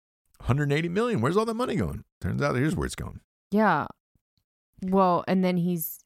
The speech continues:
Speaker 2: he escapes tax, taxes by doing that. Like,
Speaker 1: Everybody does, though. So, like,
Speaker 2: Right.
Speaker 1: you know, you take Apple and Facebook and Amazon, uh, that, you know, they want to enact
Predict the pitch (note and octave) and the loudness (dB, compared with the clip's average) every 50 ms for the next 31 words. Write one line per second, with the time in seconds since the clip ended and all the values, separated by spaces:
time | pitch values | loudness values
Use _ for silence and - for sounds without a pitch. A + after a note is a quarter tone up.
0 | _ _ - - - F3 E3+ E3 D#3+ D#3 - - - - F3 - - - - - | _ _ -14 -8 -6 -4 -2 -2 -2 -4 -4 -6 -6 -6 -6 -4 -6 -10 -4 -2
1 | F#3 F3+ F3 - - - - - _ _ _ _ _ - - F3 D#3 D#3 D#3 - | 0 0 0 -4 -6 -10 -10 -10 _ _ _ _ _ -4 -2 0 0 -2 -4 -6
2 | - - - - - - - - _ _ _ _ _ _ _ _ _ _ _ _ | -10 -12 -12 -10 -12 -14 -18 -20 _ _ _ _ _ _ _ _ _ _ _ _
3 | _ _ _ - F#3+ F3+ F#3 - - F3+ E3+ D#3+ D#3 - E3 D#3 D#3 D#3 D3 - | _ _ _ 2 2 2 2 2 0 -2 -2 0 0 0 0 0 0 -2 -2 -2
4 | D#3+ D#3 D#3+ D#3+ D#3+ D#3+ D#3+ D#3+ D#3+ D#3 - - - E3+ D#3+ D#3+ D#3+ - - - | -2 0 0 0 0 0 0 0 -2 -2 -4 -4 -4 -2 -2 -2 -4 -6 2 2
5 | D3 D#3+ D#3 D#3+ C3 G#2 G#2+ F2 D2+ - A1 G1+ - - - C#2+ - - _ _ | 4 6 8 6 6 6 4 0 0 -4 -6 -10 -8 -8 -6 -8 -8 -10 _ _
6 | - - C#3+ C3+ D3 C#3+ C#3 D#3+ E3 - F3+ D#3 B2+ A2 B2 C3 - - A#2 - | 4 6 6 8 8 4 2 2 0 0 2 2 4 4 4 4 4 2 2 2
7 | - G#2 A2 A2 - B2+ G#2+ G#2 G2 F2 - - G2+ G2+ F#2+ - - - G2+ - | 2 0 0 4 4 4 4 4 2 0 0 0 0 0 0 -2 0 0 0 0
8 | - E2+ E2 - F#2+ G2 F#2+ F#2 F2 F2+ F2+ F2+ F2+ F2+ F2 - - - - - | 0 -4 -2 0 0 2 2 2 2 2 2 2 2 2 0 -2 -6 -14 -18 -18
9 | - - _ _ _ _ G2 F2+ E2+ E2+ E2+ F2 F2 E2+ E2+ E2 - - - - | -18 -18 _ _ _ _ -6 -4 -4 -4 -4 -6 -6 -8 -8 -10 -12 -14 -16 -20
10 | _ _ _ _ _ _ _ _ _ _ _ _ _ C#2+ F2 G2+ A2 - - A#2 | _ _ _ _ _ _ _ _ _ _ _ _ _ -10 -4 -4 -4 -4 -2 2
11 | B2 A#2+ G#2+ F#2+ F#2 G2 G2 A#2 D3+ E3+ D3+ A2+ G2 F#2+ G2 F#2 F2+ F2+ - - | 4 4 6 6 6 4 6 4 4 4 4 2 2 2 2 2 2 0 0 -2
12 | - - - | -6 -8 -8